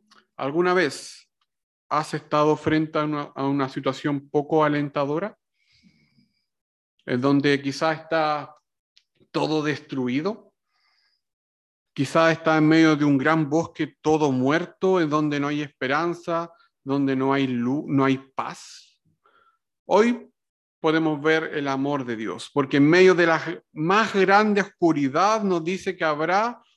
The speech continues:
una luz de un tronco seco, sin vida.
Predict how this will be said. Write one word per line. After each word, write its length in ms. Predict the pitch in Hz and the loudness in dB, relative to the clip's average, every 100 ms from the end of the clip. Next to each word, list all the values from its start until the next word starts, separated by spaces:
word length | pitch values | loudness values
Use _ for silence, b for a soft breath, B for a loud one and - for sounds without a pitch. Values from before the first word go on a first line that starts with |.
| _ _ | _ _
una 400 | 151 156 139 123 | -4 -2 -2 0
luz 420 | 139 240 277 277 - _ _ _ _ _ | 2 2 2 -2 -10 _ _ _ _ _
de 80 | 147 | -8
un 160 | 151 151 | -6 -2
tronco 500 | 160 160 160 139 127 | 0 0 -2 -8 -8
seco, 640 | - 214 226 - 233 226 233 | -2 -2 -2 0 0 0 -6
sin 400 | - 262 262 233 | -8 -6 -4 -4
vida. 600 | 220 254 277 294 302 302 | -4 -2 2 2 0 -6